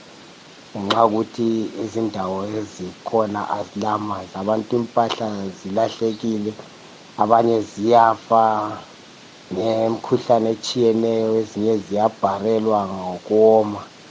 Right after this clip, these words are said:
Eh, ungakhangela amadamu, kuyisiledami elika Ward nine under Matobo Mangwe,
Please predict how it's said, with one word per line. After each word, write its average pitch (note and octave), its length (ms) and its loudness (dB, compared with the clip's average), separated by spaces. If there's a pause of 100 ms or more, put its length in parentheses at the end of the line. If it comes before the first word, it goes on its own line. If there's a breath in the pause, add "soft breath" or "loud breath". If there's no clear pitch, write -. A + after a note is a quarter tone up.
(580)
Eh, G#2+ 280 0
ungakhangela A2 500 4
amadamu, B2 680 6
kuyisiledami A#2+ 840 4
elika A#2 580 8 (1300)
Ward A2 320 4
nine A2+ 460 6
under G#2+ 320 4
Matobo G#2 1000 6
Mangwe, G2+ 600 2